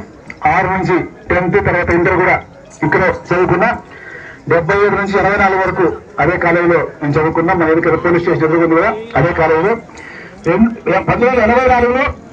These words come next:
అప్పట్లోనే నేను ఇక్కడ కాలేజ్ చైర్మన్ కూడా గెలిపించాను, మన మిత్రులంతా కూడా. పంతొమ్మిది వందల ఎనభై నాలుగు, ఆ రోజు నుంచి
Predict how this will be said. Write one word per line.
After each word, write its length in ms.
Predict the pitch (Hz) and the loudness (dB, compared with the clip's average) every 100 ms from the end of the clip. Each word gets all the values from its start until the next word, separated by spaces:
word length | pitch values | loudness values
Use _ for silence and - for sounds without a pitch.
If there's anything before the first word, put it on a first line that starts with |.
| - 185 | -4 -4
అప్పట్లోనే 680 | 196 247 240 240 233 - - - - - - - | 0 -2 0 0 0 -2 -4 -14 -20 -20 -14 -2
నేను 320 | 214 226 165 - - - - - - - | 0 2 -2 -8 -20 -20 -20 -20 -10 -4
ఇక్కడ 260 | 185 233 | 0 0
కాలేజ్ 460 | 190 208 254 247 170 - - 214 | 2 2 2 2 -2 -12 -6 -2
చైర్మన్ 280 | 220 226 214 | 0 2 2
కూడా 320 | 208 180 - - - - - - 156 | 2 0 -4 -14 -18 -18 -18 -8 -2
గెలిపించాను, 500 | 165 180 196 180 165 | -2 -2 -2 0 0
మన 80 | |
మిత్రులంతా 440 | 156 165 170 165 147 | -2 -2 0 0 0
కూడా. 200 | 156 240 | 0 -2
పంతొమ్మిది 1200 | - - - - - - - - - - - 214 | -4 -8 -6 -2 -2 -2 -6 -18 -6 -4 0 0
వందల 140 | 196 | 2
ఎనభై 80 | 226 | 2
నాలుగు, 260 | 208 147 127 - - - - - | 0 0 -6 -14 -20 -18 -16 -4
ఆ 220 | 175 208 | 0 2
రోజు 280 | 254 254 254 | 4 2 2
నుంచి 500 | 247 233 269 277 226 | 0 -2 -2 -2 -4